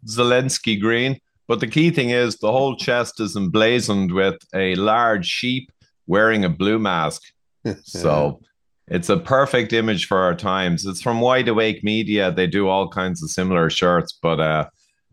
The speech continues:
Speaker 1: really delighted. Came yesterday, so I'm proudly wearing it.
Speaker 2: Have you, have you had it out in public yet?
Speaker 1: No, I only came back last night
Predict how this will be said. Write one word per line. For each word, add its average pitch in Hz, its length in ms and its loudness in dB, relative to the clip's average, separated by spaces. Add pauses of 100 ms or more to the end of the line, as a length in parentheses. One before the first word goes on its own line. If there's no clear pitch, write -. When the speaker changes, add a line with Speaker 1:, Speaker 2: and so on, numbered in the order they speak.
(300)
Speaker 1:
really 117 260 0
delighted. 87 560 -2
Came 95 240 -2
yesterday, 78 560 0
so 82 280 0
I'm 78 200 -2
proudly 87 400 0
wearing 80 320 0
it. 73 120 -6 (440)
Speaker 2:
Have 117 140 2
you, 139 160 6
have 120 180 2
you 131 100 4
had 139 140 2
it 139 100 4
out 131 180 2
in 113 100 0
public 135 420 -2 (140)
yet? 139 320 0 (1080)
Speaker 1:
No, 127 380 4
I 135 140 4
only 123 380 0
came 120 200 0
back 117 240 0
last 107 360 0
night 117 320 0